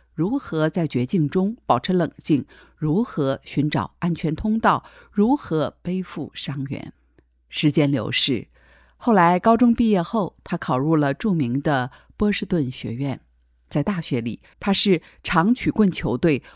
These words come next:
红透半边天的中场核心，身披十九号球衣。球场上的他是勇猛顽强，总是在关键时刻为队友垫后。两千年大学毕业后，威尔斯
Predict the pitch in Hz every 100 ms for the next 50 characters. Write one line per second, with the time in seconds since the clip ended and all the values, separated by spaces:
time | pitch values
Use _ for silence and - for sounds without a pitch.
0 | - - 139 151 190 156 - 175 139 190
1 | 202 - 220 202 123 - - 165 160 170
2 | - - 117 113 - 151 165 - - -
3 | 233 220 214 - 202 214 - - 131 143
4 | - 120 117 - 127 113 113 - _ _
5 | _ _ _ - 202 302 - 175 143 143
6 | 139 - 160 160 - 131 139 123 190 202
7 | 143 - 135 113 131 - 143 - _ -
8 | _ - 135 - 160 165 139 113 - 233
9 | 220 233 170 - - - 143 - - _
10 | 170 143 - - 196 120 135 - - 123
11 | - 123 - _ _ _ _ _ _ _
12 | _ - 170 151 233 226 185 185 190 190
13 | 180 170 180 175 151 175 127 - _ _
14 | _ - 247 190 147 - 175 175